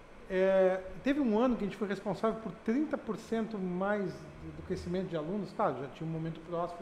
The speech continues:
pra isso e tudo mais, mas nós ajudamos. É, só que depois muda a diretoria, o presidente, o dono sai, fica só os asseclas, e aí as coisas vão mudando, né? Entra as ideias de novo, a T V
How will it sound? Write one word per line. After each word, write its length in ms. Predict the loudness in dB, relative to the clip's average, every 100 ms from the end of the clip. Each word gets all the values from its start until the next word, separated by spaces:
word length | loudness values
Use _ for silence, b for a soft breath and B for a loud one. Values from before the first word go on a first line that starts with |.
| -8
pra 120 | -4
isso 160 | -4 -4
e 60 | -8
tudo 160 | -6
mais, 220 | -4 -4 -6 B B B
mas 120 | -4 0
nós 160 | 0
ajudamos. 500 | 0 -2 2 2 2 -4 -12 -18 -18 -18 -20 -20 -20 -16 -10
É, 100 | -10 -8
só 100 | -6
que 60 | -2
depois 240 | 0 0
muda 260 | 0 -2 0
a 40 |
diretoria, 580 | 0 -2 -2 -2 0 0
o 260 | 0 -8 -8
presidente, 380 | -6 -4 -4 -4 -8 B B -6
o 40 |
dono 280 | -2 -2 -2
sai, 560 | 0 2 4 2 -2 -6 -10
fica 240 | -10 -4 -4
só 120 | -2
os 100 | -2
asseclas, 640 | -2 -2 -4 -4 -6 -6 -14 B B B B -6
e 140 | 0
aí 240 | 2 2 0
as 120 | -2
coisas 320 | -2 -2 -2
vão 140 | -4 -6
mudando, 540 | -4 -2 0 0 0
né? 220 | 0 0 -2 B -4
Entra 180 | 0 0
as 60 |
ideias 280 | 0 0 0
de 80 | 0
novo, 540 | 0 2 0 -2 -4
a 40 | -4
T 100 | -4
V 400 | -2 0 2